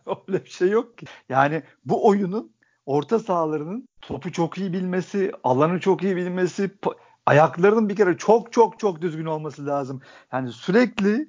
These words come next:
e, takıma ileride rakip sahanın en ilerisine destek vermeleri, orada duvar olmaları, pas alveri yapmaları ve kaleye şut atmaları lazım. Takımın şutu yok.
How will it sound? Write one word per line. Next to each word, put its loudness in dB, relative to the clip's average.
e, -2
takıma -4
ileride 4
rakip -4
sahanın -2
en 0
ilerisine -2
destek -4
vermeleri, 0
orada 0
duvar -2
olmaları, -6
pas -2
alveri -2
yapmaları -2
ve -2
kaleye 0
şut -4
atmaları -2
lazım. -12
Takımın 0
şutu 0
yok. -4